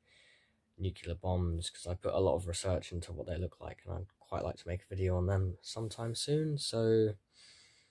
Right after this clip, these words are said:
yeah, I'm also pondering on aircraft. Like, I think it'd be nice to have some, like, long-range strategic bombers, like,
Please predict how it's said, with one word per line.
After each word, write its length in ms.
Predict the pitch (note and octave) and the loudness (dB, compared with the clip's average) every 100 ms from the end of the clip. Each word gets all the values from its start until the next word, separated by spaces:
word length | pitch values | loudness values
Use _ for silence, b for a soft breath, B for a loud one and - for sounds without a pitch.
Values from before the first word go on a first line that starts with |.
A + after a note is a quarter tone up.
| B B _ _ _ _ _ _ - | B B _ _ _ _ _ _ -2
yeah, 420 | C3+ A2+ F2 G2+ | 4 4 4 0
I'm 100 | A#2+ | -2
also 240 | D3+ D#3 C#3 | -2 0 0
pondering 420 | - C3+ B2 A#2 | 2 2 4 4
on 180 | G#2+ G2+ G#2+ | 2 0 0
aircraft. 680 | G#2+ G2+ - F2+ E2 - G2 | 2 2 2 2 2 -2 -6
Like, 180 | F#2+ | -4
I 40 | F#2+ | -4
think 200 | A2+ G#2+ | 0 0
it'd 100 | F2 | 0
be 100 | G2 | 2
nice 280 | G2 G2+ - | 2 2 0
to 80 | G2 | -2
have 160 | F#2 | -2
some, 440 | - G2 F2+ F2+ - | -2 0 2 0 -2
like, 420 | F#2 F2+ E2+ - _ _ - | -4 -4 -4 -10 _ _ -2
long-range 680 | G2+ G2+ G2 G2 G2 F#2+ | 0 2 4 4 4 2
strategic 720 | - - G2 - G2 F#2+ F2+ - | 0 -6 -8 -4 -2 -2 -4 -2
bombers, 460 | G2+ G#2 A2+ - | 0 2 0 -2
like, 360 | G2+ F2 - | -2 -4 -4